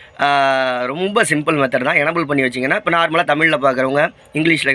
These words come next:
பார்க்கணும் அப்படின்னா வந்து ஆட்டோமேட்டிக்காக அது வந்து இங்கிலீஷ்ல உள்ளவங்க பார்த்தாங்க அப்படின்னா அந்த ஆடியோ ட்ராக்ல போய் மாத்துனாங்க அப்படின்னா உங்களுக்கு ஆட்டோமேட்டிக்காக உங்க வீடியோ இங்கிலீஷ்ல,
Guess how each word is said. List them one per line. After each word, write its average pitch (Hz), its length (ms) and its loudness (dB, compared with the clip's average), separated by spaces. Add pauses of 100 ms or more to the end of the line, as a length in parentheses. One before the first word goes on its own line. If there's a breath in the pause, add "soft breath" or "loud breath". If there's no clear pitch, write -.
பார்க்கணும் 127 360 0
அப்படின்னா 117 300 -2
வந்து 151 200 -2
ஆட்டோமேட்டிக்காக 147 600 0
அது 120 120 -2
வந்து 127 160 -4 (160)
இங்கிலீஷ்ல 143 460 0
உள்ளவங்க 117 360 0
பார்த்தாங்க 117 340 -2
அப்படின்னா 110 260 -4 (480 loud breath)
அந்த 139 100 2 (100)
ஆடியோ 196 320 -2
ட்ராக்ல 127 300 0 (100)
போய் 139 120 2 (100)
மாத்துனாங்க 117 400 -2
அப்படின்னா 113 260 -2 (500 loud breath)
உங்களுக்கு 190 280 2
ஆட்டோமேட்டிக்காக 165 440 0
உங்க 139 140 0
வீடியோ 156 220 4
இங்கிலீஷ்ல, 143 400 2